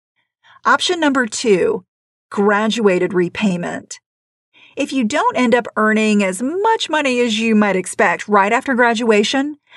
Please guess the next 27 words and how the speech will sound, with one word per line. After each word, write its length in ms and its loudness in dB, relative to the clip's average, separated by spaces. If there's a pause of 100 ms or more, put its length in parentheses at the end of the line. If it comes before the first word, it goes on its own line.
(120)
the 100 6
graduated 920 4
repayment 560 0
plan 480 -2
may 320 2
be 160 -2
a 60 0
good 260 -2
option. 560 -6 (400)
This 220 0
plan 380 0
gives 340 0
you 180 0
a 60 2
low 480 2
interest 400 -4
rate 280 -2
for 160 -2
your 140 2
student 440 -4
loan 400 -2
that 180 -4
goes 300 0
up 260 -2 (160)
every 460 0
two 340 -4
years. 680 -4